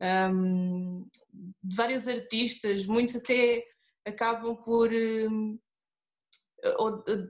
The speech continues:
por exemplo, o Mark Coleman. O Mark é, é ilustrador também e gosto muito, ele tá, tem sempre muitos desafios. Mark Coleman. Ahm, quem mais? Eu, eu sigo muita gente,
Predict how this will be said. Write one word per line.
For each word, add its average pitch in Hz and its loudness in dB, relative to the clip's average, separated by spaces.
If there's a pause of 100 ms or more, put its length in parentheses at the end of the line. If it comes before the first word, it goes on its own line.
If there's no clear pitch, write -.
por 190 -14
exemplo, 214 -2
o 220 4
Mark 226 0
Coleman. 214 0 (600)
O 202 -10
Mark 208 0 (240)
é, 202 -2
é 196 4
ilustrador 208 2
também 208 -2
e 190 -10
gosto 208 -2
muito, 214 0
ele 220 -2
tá, 220 -6 (120)
tem 233 -2
sempre 220 -4
muitos 226 2
desafios. 214 -4 (420)
Mark 214 0 (200)
Coleman. 175 -2 (560)
Ahm, 202 0 (1160)
quem 214 -16
mais? 185 0 (640)
Eu, 247 2
eu 269 0
sigo 269 0
muita 320 2
gente, 226 0